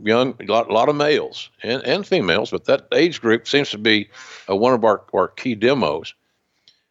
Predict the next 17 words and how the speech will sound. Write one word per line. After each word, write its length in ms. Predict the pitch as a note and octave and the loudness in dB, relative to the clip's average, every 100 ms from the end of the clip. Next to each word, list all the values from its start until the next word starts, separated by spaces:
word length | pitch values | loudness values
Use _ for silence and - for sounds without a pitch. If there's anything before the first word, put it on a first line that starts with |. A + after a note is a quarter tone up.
| _ _ | _ _
You 100 | A#2+ | -2
may 220 | A#2 F3 | 0 2
have 80 | F#3 | 2
to 40 | |
do 120 | C#3 D#3 | 0 2
a 20 | |
little 160 | D3 | 2
research, 640 | B2 E3+ - D2+ C2+ - - _ _ _ _ - | 2 0 -2 -6 -8 -14 -18 _ _ _ _ -4
but 160 | A2+ | -2
these, 220 | B2 D3+ | 0 -2
the 180 | - A2+ | -2 -2
names 420 | A#2 C3+ G#3 G#3 | 2 2 2 0
we're 60 | D#3 | 0
gonna 160 | F3 C#3 | 0 -2
tell 240 | - F#3+ | -2 0
you 160 | G#3 A2+ | 0 0
about 480 | E2+ E2 E2+ - | 2 2 2 -2